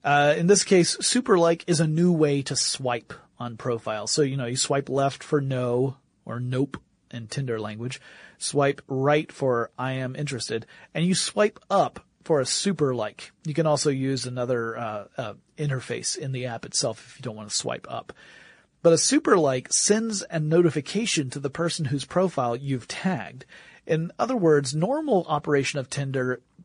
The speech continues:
no one gets any indication that someone has liked or disliked their profile until they have liked the other person's profile. And even then, you don't get an indication if they didn't like it. Uh, you only,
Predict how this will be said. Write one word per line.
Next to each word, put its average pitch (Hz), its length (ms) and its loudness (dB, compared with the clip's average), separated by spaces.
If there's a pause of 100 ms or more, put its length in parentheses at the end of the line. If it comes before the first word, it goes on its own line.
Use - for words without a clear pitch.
(160)
no 156 240 2
one 190 220 4
gets 156 240 2
any 135 420 -4
indication 143 840 0
that 127 220 -2 (120)
someone 143 320 -2
has 120 180 -6
liked 127 320 0
or 127 60 -2
disliked 127 480 -4
their 113 400 -4 (140)
profile 160 440 2
until 147 400 4
they 147 320 2
have 135 340 -4 (200)
liked 139 540 0
the 135 140 -6
other 139 180 -2
person's 107 320 -12
profile. - 440 -10 (280)
And 170 80 4
even 214 160 6
then, 208 160 4
you 180 80 4
don't 151 180 2
get 139 180 2
an 135 140 -2
indication 139 500 -2
if 120 120 -10
they 123 220 0
didn't 120 420 0
like 104 240 -12
it. 127 160 -8 (560)
Uh, 117 200 -4
you 156 220 2
only, 156 300 0